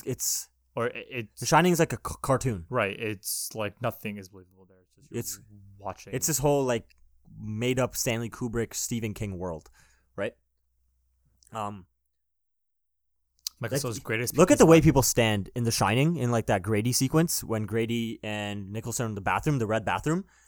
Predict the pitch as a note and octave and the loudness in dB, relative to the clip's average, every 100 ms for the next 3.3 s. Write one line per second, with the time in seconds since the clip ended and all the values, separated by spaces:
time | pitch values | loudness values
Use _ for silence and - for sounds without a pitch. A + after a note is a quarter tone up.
0 | - G#2+ A2 C3+ - D#3+ E3+ A#2+ B2 A2+ | -10 -8 -4 -2 4 8 8 8 4 -2
1 | F#2+ G#2 G#2 G#2 - G2 G#2+ D3 D#3 A#2 | -2 0 0 -2 -4 -4 -4 -4 -4 -6
2 | G2 - C#3+ D3 C#3 B2+ - A2+ A2+ F#2+ | -6 -6 -2 0 0 -2 -4 -4 -2 -4
3 | E2+ E2 - | -4 -6 -8